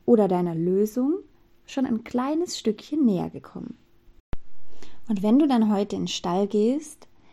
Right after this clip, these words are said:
dann stell dir doch diese Wunderfrage nochmal direkt vor der Einheit mit deinem Pferd und nimm diese Gedankenansätze einfach mit ins Training.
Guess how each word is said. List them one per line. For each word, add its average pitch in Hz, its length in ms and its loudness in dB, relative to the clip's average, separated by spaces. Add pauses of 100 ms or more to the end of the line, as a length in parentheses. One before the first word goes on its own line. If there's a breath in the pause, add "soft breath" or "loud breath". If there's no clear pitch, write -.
(140 soft breath)
dann 202 140 -2
stell 226 320 2
dir 262 140 2
doch 220 280 -4 (300)
diese 254 300 2
Wunderfrage 196 1040 0 (240)
nochmal 190 340 -2
direkt 202 520 -2
vor 190 180 -4
der 175 200 -4
Einheit 170 500 -4 (100)
mit 185 160 -4
deinem 165 260 -2
Pferd 165 460 -6 (600 soft breath)
und 185 180 -4
nimm 269 420 6 (800 loud breath)
diese 269 540 2
Gedankenansätze 196 1400 -2 (280 soft breath)
einfach 240 460 2
mit 214 200 2
ins 196 240 -2
Training. 180 440 -8